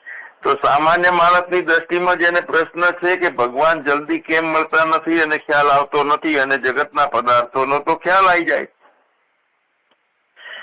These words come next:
તો સામાન્યની દ્રષ્ટિ જે છે એ દ્રષ્ટિ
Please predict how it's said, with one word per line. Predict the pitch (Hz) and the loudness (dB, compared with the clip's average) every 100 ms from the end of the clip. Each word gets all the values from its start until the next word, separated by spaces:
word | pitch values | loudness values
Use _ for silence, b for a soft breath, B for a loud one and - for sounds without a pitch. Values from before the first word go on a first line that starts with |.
| B B B B _ | B B B B _
તો | 156 156 | -4 0
સામાન્યની | 143 160 170 180 185 185 185 190 190 180 - _ | 0 2 2 2 0 2 0 0 -2 -6 -10 _
દ્રષ્ટિ | 135 147 156 - 196 175 | -4 0 0 -2 -2 0
જે | 175 156 | 0 -2
છે | 160 165 175 208 165 - _ _ _ _ _ _ _ _ _ B B B B - | 0 2 2 2 -2 -14 _ _ _ _ _ _ _ _ _ B B B B -4
એ | 175 | -2
દ્રષ્ટિ | 175 165 165 - 175 196 208 | 0 2 0 0 -2 -2 -2